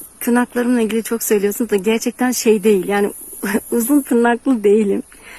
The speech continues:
E, mümkün olduğu kadar derin hani şey yapıyorum, o da elimi çok acıtıyor ama yani sürekli bahçede olduğunuzda böyle şey oluyor, siyah oluyor. Yani o sadece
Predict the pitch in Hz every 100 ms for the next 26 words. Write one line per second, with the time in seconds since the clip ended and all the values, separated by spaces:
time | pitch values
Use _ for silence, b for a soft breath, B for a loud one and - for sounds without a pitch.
0 | B B - 214 220 240 240 254 233 247
1 | 247 240 233 226 202 214 226 - 214 208
2 | 202 - - 214 - 220 208 226 233 226
3 | 208 226 - 214 202 214 - 220 214 202
4 | 285 240 196 - 226 220 - - 262 214
5 | 202 214 226 208 208 214 220 226 269 214
6 | 226 - 202 190 185 185 190 - 233 220
7 | 214 208 214 - 254 - 254 226 262